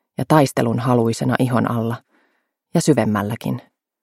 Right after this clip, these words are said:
elinten välisissä holveissa. Olen ollut kolme kuukautta nuorten kesäleireillä laittamassa ruokaa.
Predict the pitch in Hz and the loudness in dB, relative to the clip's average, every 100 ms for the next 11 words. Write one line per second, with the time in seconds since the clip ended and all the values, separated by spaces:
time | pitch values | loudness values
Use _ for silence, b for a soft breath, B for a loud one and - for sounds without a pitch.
0 | _ _ _ _ _ _ _ - 160 143 | _ _ _ _ _ _ _ 2 6 6
1 | 120 120 117 131 117 120 - 113 131 120 | 4 2 0 0 0 -4 -6 -2 2 2
2 | 104 127 - - - - _ _ _ _ | 0 -6 -10 -12 -14 -16 _ _ _ _
3 | _ _ _ _ _ _ _ _ _ _ | _ _ _ _ _ _ _ _ _ _
4 | _ _ _ _ _ 165 170 175 170 175 | _ _ _ _ _ 4 6 6 4 4
5 | - 208 143 117 127 117 117 113 127 135 | 4 4 4 2 0 0 -2 -2 0 2
6 | 147 - 113 120 135 135 117 107 113 107 | 2 0 -2 -2 -2 -2 -2 -2 -2 -2
7 | 113 117 117 - 117 117 - 139 127 104 | 0 0 0 -2 -4 -4 -4 0 0 -2
8 | - 117 113 | -6 -10 -10